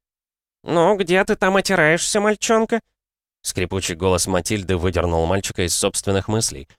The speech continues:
и он поспешил к кабинету дедушки Оливера.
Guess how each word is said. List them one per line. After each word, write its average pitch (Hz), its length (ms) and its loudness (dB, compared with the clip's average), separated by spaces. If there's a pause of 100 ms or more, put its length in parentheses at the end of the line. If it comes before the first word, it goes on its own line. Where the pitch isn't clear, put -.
(280)
и 104 60 -6
он 135 180 2
поспешил 127 560 -2
к - 60 -20
кабинету 104 520 0
дедушки 82 500 -4
Оливера. 78 500 -2